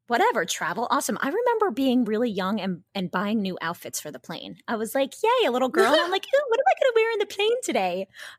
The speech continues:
Speaker 1: I'd buy, like, a new outfit. I, it's
Speaker 2: You know, that's
Speaker 1: so
Speaker 2: funny you
Speaker 1: weird.
Speaker 2: say that. Like, I actually used to love, as a kid, air-, uh, airports.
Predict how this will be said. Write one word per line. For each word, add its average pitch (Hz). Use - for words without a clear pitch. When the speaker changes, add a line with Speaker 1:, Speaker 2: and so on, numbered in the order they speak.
Speaker 1:
I'd 226
buy, 330
like, 349
a 330
new 269
outfit. 349
I, -
it's -
Speaker 2:
You 349
know, 440
that's 427
Speaker 1:
so -
Speaker 2:
funny 370
you 440
Speaker 1:
weird. 339
Speaker 2:
say 330
that. 294
Like, 240
I 302
actually 370
used 262
to 269
love, 214
as 214
a 220
kid, 240
air-, 226
uh, 226
airports. -